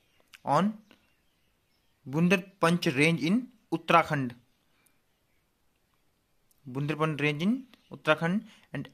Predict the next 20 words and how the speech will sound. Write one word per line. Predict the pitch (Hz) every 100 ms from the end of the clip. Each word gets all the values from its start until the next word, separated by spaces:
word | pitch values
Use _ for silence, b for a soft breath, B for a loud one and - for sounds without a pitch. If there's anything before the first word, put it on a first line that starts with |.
| -
enters | 156 165 196 185 185 156
एचपी | 160 - 196
at | 165 220 - - _ _ _ _ _ _ _ _ _ _ _ _ _ _ _ _
खदार | - 151 165 180
माजरी | 170 151 165 180 226 - _ _ -
in | 196 214
सिरमौर | - 170 165 147
डिस्ट्रिक्ट। | 135 - 131 - _ _ _ _ _ _ _
और | 131
कोर्स | - 165 165
कहाँ | 165
कहाँ | 170
है | 170
इस | 170
नदी | 160 170
का? | 196 294 - _ _ _ b b b _
It | - 202 -
flows | 180 185 175 151
only | 160 170 180
through | - 180